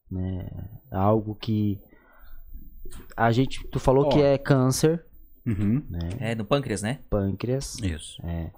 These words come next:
Speaker 2: Eu tô dizendo aqui pela primeira vez em público, eu não falei na rádio, mas é
Speaker 1: Mas
Speaker 2: é
Speaker 1: se tu
Speaker 2: sempre
Speaker 1: não
Speaker 2: pode.
Speaker 1: quiser falar
Speaker 2: Não, não. Eu não
Speaker 1: Tá.
Speaker 2: tenho restrição nenhuma. Eu, eu, quando eu falei no ar,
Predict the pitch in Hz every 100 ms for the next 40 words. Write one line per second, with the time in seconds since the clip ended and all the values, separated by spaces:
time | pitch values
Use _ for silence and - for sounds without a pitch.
0 | _ 131 120 143 135 143 131 151 147 143
1 | 139 147 147 143 147 143 143 139 90 -
2 | 92 90 95 87 104 95 98 110 107 110
3 | 110 101 95 78 - - 92 90 90 113
4 | 117 113 127 135 143 131 127 127 120 101
5 | 104 190 285 285 226 226 - _ - 143
6 | 147 92 190 165 170 170 143 170 170 156
7 | 110 90 - _ - - - - - 147
8 | 151 135 123 185 196 180 135 127 127 98
9 | 104 107